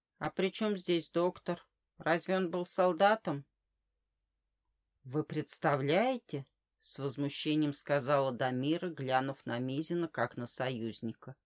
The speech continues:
ибо он озвучил её мысли. «Я не знаю, кем был доктор», чувствуя себя уязвлённым насмешкой Мизина, ответил капитан.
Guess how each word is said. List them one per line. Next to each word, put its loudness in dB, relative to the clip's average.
ибо -4
он 0
озвучил -4
её -4
мысли. -6
«Я 0
не 2
знаю, 2
кем 0
был 2
доктор», -4
чувствуя -4
себя 0
уязвлённым -2
насмешкой -4
Мизина, -2
ответил -6
капитан. -10